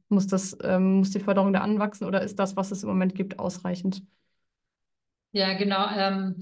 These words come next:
Speaker 2: es ist einmal die Frage, auch wie die Förderung eingesetzt wird. Also eine Sache ist ja das Ge-, Gesamtfördervolumen, das eben vorhanden ist und das im Haushalt eingestellt ist.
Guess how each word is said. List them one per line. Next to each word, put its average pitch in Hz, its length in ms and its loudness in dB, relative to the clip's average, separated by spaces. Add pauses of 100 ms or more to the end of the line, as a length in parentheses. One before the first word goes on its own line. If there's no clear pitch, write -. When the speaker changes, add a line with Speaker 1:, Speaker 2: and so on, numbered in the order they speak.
(1120)
Speaker 2:
es - 280 -6
ist - 300 -6
einmal 226 300 2
die 233 80 2
Frage, 220 320 2
auch 214 100 -4
wie 220 120 6
die 226 160 0
Förderung 202 400 0
eingesetzt 170 680 -6
wird. 175 140 -6
Also 175 200 -6
eine 208 340 0
Sache 214 220 -2
ist 196 140 -6
ja 190 100 -2
das 180 200 -6
Ge-, 180 300 -6
Gesamtfördervolumen, 196 1160 -2
das 202 200 -4
eben 180 220 -6
vorhanden 214 500 -2
ist 233 320 0
und 185 120 -8
das 180 140 -6
im 165 160 -4
Haushalt 185 300 -4
eingestellt 226 760 0
ist. - 240 -10